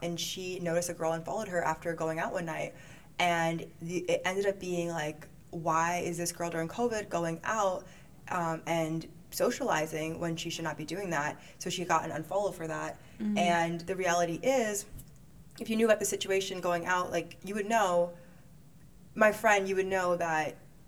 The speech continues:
Speaker 1: we were with people that we'd been with all week. We'd all been tested. Like, the, the reasoning, it was safe. So that's when it, the, those people going out, it was safe for my friend.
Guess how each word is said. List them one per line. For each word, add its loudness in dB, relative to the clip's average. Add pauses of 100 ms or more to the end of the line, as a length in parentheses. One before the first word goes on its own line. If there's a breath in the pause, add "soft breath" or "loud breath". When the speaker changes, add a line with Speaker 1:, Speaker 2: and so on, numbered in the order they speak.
Speaker 1:
we 2
were 2
with 4
people 0
that 6
we'd 2
been 0
with -4
all 4
week. -4
We'd 2
all 2
been 0
tested. -2
Like, 2
the, 4
the 4
reasoning, 0 (160)
it 2
was 2
safe. -4
So -10
that's 4
when 4
it, 4
the, 8 (140)
those 2
people -4
going 0
out, 0
it -4
was 2
safe 0
for -12
my 2
friend. -2